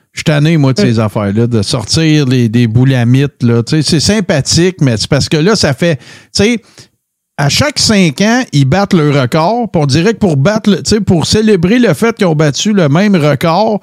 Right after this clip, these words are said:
Speaker 1: ils font le même show.
Speaker 2: Ouais, ben c'est un peu ça. Puis c'est,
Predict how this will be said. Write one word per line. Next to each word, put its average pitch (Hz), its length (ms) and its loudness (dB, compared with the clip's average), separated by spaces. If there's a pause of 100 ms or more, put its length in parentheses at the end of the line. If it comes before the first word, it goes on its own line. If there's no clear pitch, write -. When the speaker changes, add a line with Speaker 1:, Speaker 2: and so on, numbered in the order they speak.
(220)
Speaker 1:
ils 127 100 2
font 185 180 2
le 175 60 4
même 165 240 2
show. 131 260 -2 (1120)
Speaker 2:
Ouais, 226 240 2
ben 214 100 2
c'est - 120 -2
un 254 100 2
peu 269 160 2
ça. 294 160 0
Puis 240 100 -8
c'est, - 140 -14